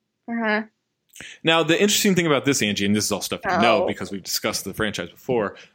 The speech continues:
Speaker 2: at length and very
Speaker 1: We have
Speaker 2: in depth,
Speaker 1: some,
Speaker 2: is
Speaker 1: we have so little time,
Speaker 2: is,
Speaker 1: and that this is
Speaker 2: is
Speaker 1: not
Speaker 2: that
Speaker 1: how I wanna
Speaker 2: every time
Speaker 1: spend it.
Speaker 2: Brian beats Dom, Dom just goes, "I let him win."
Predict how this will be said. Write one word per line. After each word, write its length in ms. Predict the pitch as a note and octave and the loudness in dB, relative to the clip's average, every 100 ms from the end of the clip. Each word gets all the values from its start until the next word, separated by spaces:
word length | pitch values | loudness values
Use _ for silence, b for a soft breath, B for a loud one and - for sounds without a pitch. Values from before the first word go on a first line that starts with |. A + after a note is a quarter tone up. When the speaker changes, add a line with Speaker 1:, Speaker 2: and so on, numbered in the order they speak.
| _ | _
Speaker 2:
at 220 | B2+ B2 A2+ | -2 -2 -2
length 500 | A2+ C3+ G2+ - - | 0 0 0 -8 -12
and 260 | G2+ F#2 E2+ - | -10 -10 -12 -4
very 200 | A#2+ A2 | 0 2
Speaker 1:
We 60 | |
have 120 | F#2 F2+ | 0 -2
Speaker 2:
in 40 | |
depth, 200 | G#2+ G2 | -2 0
Speaker 1:
some, 80 | G#2 b b b b | -2 b b b b
Speaker 2:
is 300 | - B2+ A#2 | -2 0 2
Speaker 1:
we 60 | F#3 | 2
have 80 | D4 | 0
so 300 | - E4 D#4 | 0 2 4
little 280 | D#4 C4 C4 - | 2 2 -2 0
time, 400 | A#3 A3+ A3+ A3+ | 2 4 4 4
Speaker 2:
is, 200 | A3 A3 | 4 4
Speaker 1:
and 100 | A3 | 2
that 180 | G#3 A#3 | 2 0
this 180 | C4+ - | -4 -6
is 140 | C4 | -8
Speaker 2:
is 80 | - _ - | -8 _ 0
Speaker 1:
not 160 | A#3 A#3+ | 4 6
Speaker 2:
that 80 | - | 6
Speaker 1:
how 100 | G#3+ | 6
I 80 | G3 | 6
wanna 220 | G#3 F#3+ - | 4 2 2
Speaker 2:
every 260 | E3 G3 A3 | 2 4 2
time 260 | G#3+ G#3 | 4 4
Speaker 1:
spend 160 | F3 F#3 | 6 6
it. 20 | |
Speaker 2:
Brian 300 | E3+ F3 D#3+ | 6 4 0
beats 340 | B2+ D#3 D#3+ - | 0 -2 -2 -2
Dom, 520 | D3 G#3 F3 B2+ A2+ | -2 0 2 0 0
Dom 280 | C3+ D#3 D3 | 0 2 0
just 200 | A#2+ A2+ | -2 0
goes, 320 | A2 G2+ - _ - | 0 -2 -6 _ -20
"I 40 | G2 | -12
let 180 | G2 F#2 | -10 -10
him 120 | F2+ | -12
win." 320 | D2+ - | -16 -18